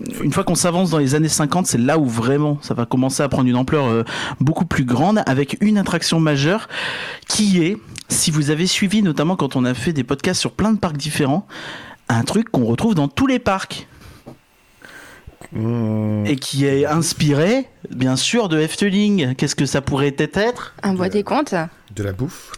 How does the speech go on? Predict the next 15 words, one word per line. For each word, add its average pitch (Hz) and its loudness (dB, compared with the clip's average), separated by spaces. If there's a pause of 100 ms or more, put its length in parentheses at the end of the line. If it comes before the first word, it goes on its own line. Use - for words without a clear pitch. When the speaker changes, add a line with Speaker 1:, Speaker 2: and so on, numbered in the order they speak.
Speaker 2:
des - -8
pots - -6
fortuits. - -6 (920)
Speaker 1:
Bah, 110 0
c'est 110 -2
Léa 123 2
qui 131 0
a 120 2
raison, 107 2
hein, 98 0
parce 95 -6
que - -4
toi, 113 0
Max, 107 -2
euh, 85 0